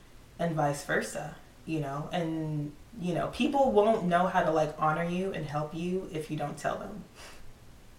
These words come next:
I'm gonna repeat that again. People won't honor you and help you if you don't tell them how,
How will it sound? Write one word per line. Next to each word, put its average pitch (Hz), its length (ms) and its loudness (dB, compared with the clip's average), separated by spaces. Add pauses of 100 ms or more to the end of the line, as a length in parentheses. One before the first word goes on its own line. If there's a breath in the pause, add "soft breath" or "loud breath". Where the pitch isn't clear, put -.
(1600 soft breath)
I'm 202 60 4
gonna 190 120 8
repeat 170 400 -4
that - 180 0
again. 160 720 4 (180)
People 277 640 4
won't 190 300 2 (100)
honor 254 340 8
you 185 360 0
and 175 160 -2
help 254 460 8
you 185 180 -4
if 196 160 -4
you 254 160 -4
don't 214 340 4
tell 277 460 4
them 214 380 4
how, 427 1300 6